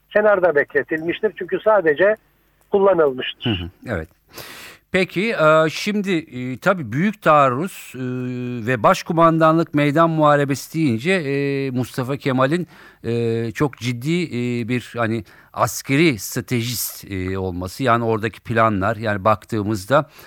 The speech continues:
Speaker 2: e,
Speaker 1: Evet.
Speaker 2: dünya harp tarihinin, e, önemli, e, bölümlerinden birini oluşturuyor.
Speaker 1: Kesinlikle.
Speaker 2: Akademilerde, e,
Speaker 1: Hı hı.
Speaker 2: okutuluyor,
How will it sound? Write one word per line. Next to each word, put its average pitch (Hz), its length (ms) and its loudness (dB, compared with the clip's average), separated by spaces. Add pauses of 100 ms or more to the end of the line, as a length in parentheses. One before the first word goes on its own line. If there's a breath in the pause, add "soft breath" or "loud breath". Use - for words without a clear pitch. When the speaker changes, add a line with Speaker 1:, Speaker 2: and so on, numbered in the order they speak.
(260 loud breath)
Speaker 2:
e, - 40 -6
Speaker 1:
Evet. 131 340 2
Speaker 2:
dünya 120 340 4
harp 131 240 2
tarihinin, 120 720 2
e, 123 420 -4
önemli, 135 540 4
e, 107 220 -4 (500)
bölümlerinden 113 720 0
birini 143 340 0 (340 soft breath)
oluşturuyor. 95 480 -2
Speaker 1:
Kesinlikle. 104 360 0
Speaker 2:
Akademilerde, 110 800 2
e, 90 540 -6
Speaker 1:
Hı 120 120 -8
hı. 156 40 -4
Speaker 2:
okutuluyor, 107 640 -2